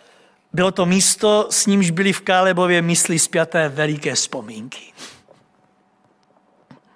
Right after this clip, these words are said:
Tam si totiž jejich praotec Abraham zvolil místo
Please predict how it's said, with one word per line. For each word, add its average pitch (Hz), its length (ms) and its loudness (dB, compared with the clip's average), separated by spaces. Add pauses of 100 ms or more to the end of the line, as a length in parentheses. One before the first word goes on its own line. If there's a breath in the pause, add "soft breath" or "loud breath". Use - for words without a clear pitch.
(1900 soft breath)
Tam 151 180 0
si 175 120 -6
totiž 202 260 0
jejich 214 220 2
praotec 190 540 0
Abraham 175 680 0 (600 loud breath)
zvolil 180 560 2
místo 175 680 2